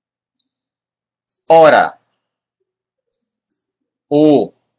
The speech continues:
O. Boca.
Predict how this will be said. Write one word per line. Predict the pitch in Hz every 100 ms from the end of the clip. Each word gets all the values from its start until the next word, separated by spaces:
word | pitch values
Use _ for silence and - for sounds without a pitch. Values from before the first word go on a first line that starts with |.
| _ _ _ _ _ _ _ _ _ _ _ _ _ _ _ _ _ _ -
O. | 151 151 123 87 _ _ _ _ _ _ _ _ _ _ _ _ _ _ _ _ _ _ _ _ _ _ _ _ _
Boca. | 107 98 139 151 - 107 85